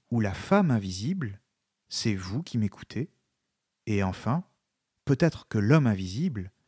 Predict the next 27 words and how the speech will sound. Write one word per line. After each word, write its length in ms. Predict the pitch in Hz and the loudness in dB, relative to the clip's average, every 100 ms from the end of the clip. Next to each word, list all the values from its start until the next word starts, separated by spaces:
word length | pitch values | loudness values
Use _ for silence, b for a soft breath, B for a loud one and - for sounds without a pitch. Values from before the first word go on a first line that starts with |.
| _ _ _ | _ _ _
c'est 240 | - - 131 | -6 0 2
moi, 340 | 101 92 117 _ _ _ _ _ _ - | 2 0 -6 _ _ _ _ _ _ -6
qui 140 | 160 | 0
vous 140 | 127 117 | 0 0
parle 300 | 101 107 120 | 0 0 0
dans 200 | 117 110 | 0 0
un 60 | |
simple 320 | 101 107 98 | 0 -2 -4
audio. 300 | 95 92 87 - _ _ _ _ _ _ _ _ _ _ - | -8 -8 -12 -14 _ _ _ _ _ _ _ _ _ _ 2
Et 180 | 117 | 4
en 100 | 101 | 4
ce 140 | 90 104 | 0 -4
sens, 560 | - 160 151 - - - _ - | -2 -2 -2 -6 -14 -18 _ -2
l'homme 340 | 107 156 156 | 4 6 6
invisible, 680 | 117 104 95 135 175 98 - _ _ _ _ _ _ _ _ 117 | 2 0 -6 -6 -6 -8 -14 _ _ _ _ _ _ _ _ 0
n'est-ce 220 | 151 - | 0 0
pas 160 | 202 | 0
monsieur 500 | 185 131 117 - 190 | 2 2 0 0 2
ou 100 | 196 | 2
madame 360 | 117 104 104 101 | 2 0 0 -2
tout 180 | - 139 | -4 -2
le 80 | 110 | 0
monde, 400 | 95 131 180 - _ _ _ _ _ _ _ | 0 -2 -4 -6 _ _ _ _ _ _ _
c'est-à-dire 640 | - 123 107 95 92 95 101 _ _ _ _ _ _ - | -8 -4 -2 -4 -6 -10 -12 _ _ _ _ _ _ -12
chacun 460 | - 120 107 104 | -4 -4 -2 -2
d'entre 320 | 104 107 - 98 | 0 -2 -4 -6
nous ? 160 | 87 | -8